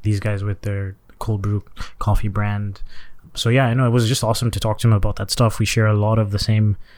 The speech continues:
philosophies in business and life. We are connected in, in terms of our social circle without knowing it. It's such a small world. And I just really enjoyed this conversation. I've been having some really great conversations lately on the, on the podcast. I think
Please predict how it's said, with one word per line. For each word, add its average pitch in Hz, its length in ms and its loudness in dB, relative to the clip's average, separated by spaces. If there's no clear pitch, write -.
philosophies 104 580 2
in 98 100 6
business 101 320 4
and 98 160 6
life. 107 420 0
We 104 160 -2
are 98 360 0
connected 104 440 2
in, 101 360 0
in 104 120 0
terms 104 220 0
of 95 60 -2
our 95 160 -4
social 110 360 4
circle 104 600 0
without 101 300 0
knowing 110 200 4
it. 117 60 4
It's 107 140 0
such - 160 -4
a 101 40 -2
small 110 300 -2
world. 120 340 0
And 107 300 0
I 110 60 2
just 113 180 0
really 117 360 2
enjoyed 107 280 2
this 101 100 -2
conversation. 101 480 -2
I've 127 80 0
been 156 80 2
having 131 360 0
some 113 200 -2
really 117 360 0
great 107 220 0
conversations 104 680 -4
lately 104 260 -4
on 101 140 -6
the, 101 80 -8
on 104 220 -8
the 101 60 -8
podcast. 107 540 -6
I 107 80 -6
think 104 380 -8